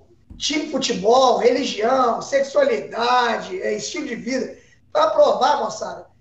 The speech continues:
que o gostoso é isso aqui, é cada um ter o seu, respeitar a individualidade e ser feliz. É não, moçada?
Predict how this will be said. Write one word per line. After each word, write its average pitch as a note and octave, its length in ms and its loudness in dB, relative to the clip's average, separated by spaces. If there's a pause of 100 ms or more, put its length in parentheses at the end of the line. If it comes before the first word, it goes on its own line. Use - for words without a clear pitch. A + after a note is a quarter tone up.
(140)
que - 100 -12
o C#4 80 -4
gostoso C4 540 4
é C4 60 6
isso - 160 -4
aqui, F#3 240 -10
é E3+ 60 -10
cada B3 340 -2
um A#3+ 80 -8
ter A3+ 120 2
o - 80 -8
seu, B3 320 2
respeitar G#3+ 600 -4
a F#3+ 100 -12
individualidade G#3+ 960 -6 (560)
e A3+ 80 -2
ser - 300 2
feliz. - 640 0
É G#3 100 -6
não, F4 260 4
moçada? - 460 -10